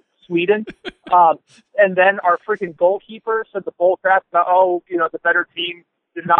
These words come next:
Speaker 1: win today. We played a bunch of cowards." I was like, "Man, you know what? I'm, like, I'm disappointed for my country."
Speaker 2: Yeah.
Speaker 1: And, uh, yeah, so I was pissed. I still am pissed. It's neither the best.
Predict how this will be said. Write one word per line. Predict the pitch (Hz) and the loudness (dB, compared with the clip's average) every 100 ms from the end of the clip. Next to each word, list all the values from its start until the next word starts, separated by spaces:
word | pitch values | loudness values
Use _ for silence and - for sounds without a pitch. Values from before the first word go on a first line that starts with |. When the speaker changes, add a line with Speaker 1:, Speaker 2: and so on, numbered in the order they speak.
| - | 2
Speaker 1:
win | 175 170 180 - | 0 -4 -4 -10
today. | 170 165 165 | -4 0 0
We | 160 | 0
played | 160 170 170 | -4 -2 -2
a | |
bunch | - 170 | -4 -10
of | - | -8
cowards." | - 160 180 190 - | 0 2 2 -4 -4
I | |
was | 202 - | -6 -4
like, | 208 - | -10 -8
"Man, | 247 330 320 | -8 -8 -8
you | 240 | -4
know | 247 | 0
what? | 262 277 | 2 2
I'm, | 202 | 0
like, | 196 190 | 0 -4
I'm | 208 277 | -6 -8
disappointed | 349 233 - 220 247 _ | -10 -8 -4 -4 -6 _
for | |
my | 208 202 | -6 -4
country." | 247 262 - - _ _ _ - | -4 -6 -8 -18 _ _ _ -6
Speaker 2:
Yeah. | 165 165 | 0 0
Speaker 1:
And, | 165 165 | 0 2
uh, | 165 165 175 | 2 4 4
yeah, | 220 165 120 _ _ _ | 4 4 0 _ _ _
so | 202 | 0
I | 269 | 0
was | 240 _ | 0 _
pissed. | 240 185 - | -2 -2 -6
I | 220 220 | -12 -10
still | 330 294 | -8 -6
am | 233 | -6
pissed. | 190 160 - _ _ - | -4 -4 -6 _ _ -20
It's | - | -12
neither | 240 233 175 | -6 -4 -4
the | 156 | -4
best. | 165 | -4